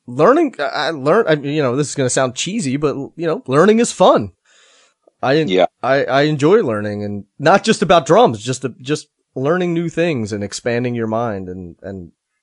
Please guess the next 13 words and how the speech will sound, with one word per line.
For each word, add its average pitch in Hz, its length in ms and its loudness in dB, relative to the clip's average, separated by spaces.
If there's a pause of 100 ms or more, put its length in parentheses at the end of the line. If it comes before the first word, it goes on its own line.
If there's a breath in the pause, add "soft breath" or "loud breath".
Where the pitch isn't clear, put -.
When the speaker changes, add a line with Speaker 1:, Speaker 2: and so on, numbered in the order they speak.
(260)
Speaker 1:
you 107 160 -16
know. 98 240 -12
Speaker 2:
You 113 100 0
know, 110 200 4
I, 101 180 2 (120)
if, 110 220 -4 (100)
if, 120 200 2
I 113 80 -2
think 175 260 -6
if 143 180 -2
you 117 100 -2
wanna, 113 420 0 (120)
um, 82 400 -6